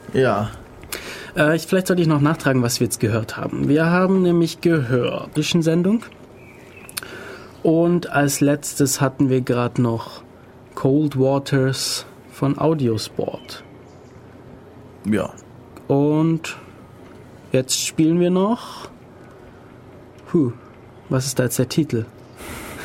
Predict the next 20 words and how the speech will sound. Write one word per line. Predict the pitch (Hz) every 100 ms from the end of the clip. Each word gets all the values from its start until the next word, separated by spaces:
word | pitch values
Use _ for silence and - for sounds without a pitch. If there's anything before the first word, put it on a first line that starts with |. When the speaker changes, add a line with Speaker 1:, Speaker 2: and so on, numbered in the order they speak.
| - -
Speaker 2:
<laughs> | 156 135 127 120 - - - - - - - - - - - - -
Ja, | 139 131 127
Eva | 190 233 202
ist | 160 -
der | 143
Titel | 214 220 147 117
von | 110 - 147 147 143 139 - - - - -
Harem | 147 151 143 147 139
Libera, | 151 143 127 120 113 110 123 123 -
einer | - 123 120 123
italienischen | - - 120 127 120 - 117
Band. | 110 - 143 143 - - - -
Speaker 1:
Mhm. | - 101 104 123 - - - - - - - -
Speaker 2:
Wir | 135 190
verabschieden | 202 - - - 214 214
uns | 220 214
heute | 214 220 233 240 - - - -
von | 185 101
Speaker 1:
Genau. | 190
Speaker 2:
euch. | 220